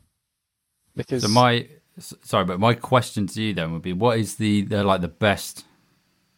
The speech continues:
Speaker 2: or the most used, maybe, maybe a better way of putting it, free plugin that you have in your arsenal?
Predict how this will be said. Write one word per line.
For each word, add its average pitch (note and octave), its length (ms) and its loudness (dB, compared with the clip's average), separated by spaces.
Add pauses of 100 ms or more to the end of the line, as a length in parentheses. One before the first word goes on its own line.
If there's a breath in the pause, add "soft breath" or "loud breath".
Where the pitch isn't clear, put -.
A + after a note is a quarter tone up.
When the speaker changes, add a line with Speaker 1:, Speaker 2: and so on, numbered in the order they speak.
(240)
Speaker 2:
or G2+ 140 -2
the F#2+ 100 2
most A#2+ 420 6
used, G#2+ 460 4
maybe, F#2 540 2
maybe G2 380 2
a E2+ 60 2
better F2 200 2
way F2+ 120 2
of F2 80 -4
putting F2 220 0
it, - 180 -8
free G#2 340 2
plugin F#2+ 520 -2 (120)
that G2 100 -2
you F#2 120 0
have F#2 120 2
in F2 80 4
your F2 140 2
arsenal? E2+ 400 -2